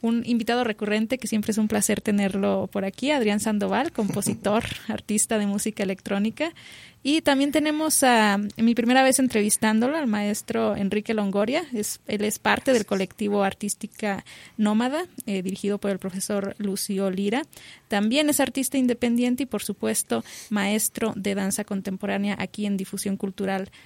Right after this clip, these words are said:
de la ujed. Por aquí lo puede ver de repente cuando se deja ver, porque luego está encerrado allá arriba en los salones. Y pues bueno,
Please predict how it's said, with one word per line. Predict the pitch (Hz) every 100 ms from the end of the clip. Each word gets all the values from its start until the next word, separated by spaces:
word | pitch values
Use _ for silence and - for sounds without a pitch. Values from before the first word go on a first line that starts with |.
| _
de | 214 196
la | 190
ujed. | 185 - 240 262
Por | -
aquí | 190 -
lo | 202
puede | - 202 196
ver | 190 190 196 208
de | 196
repente | 190 185 220 233 277
cuando | 277 202 185
se | 202
deja | 202 - 220 202 -
ver, | 190 -
porque | 254 208 202
luego | 214 233
está | -
encerrado | 220 220 220 214 214
allá | 208 208 202 - - -
arriba | 214 202 202
en | 202
los | 185
salones. | 208 190 196 196 - - - - - - - - - _
Y | 349 320 349
pues | 311 285
bueno, | 330 339